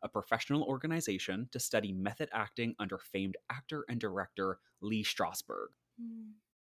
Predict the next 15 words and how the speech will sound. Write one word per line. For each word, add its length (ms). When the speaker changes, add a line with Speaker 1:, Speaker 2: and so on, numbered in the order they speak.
Speaker 1:
James 320
would 160
write 200
to 100
his 120
family, 540
quote, 360
"I 80
have 120
made 280
great 260
strides 500
in 120
my 100
craft. 560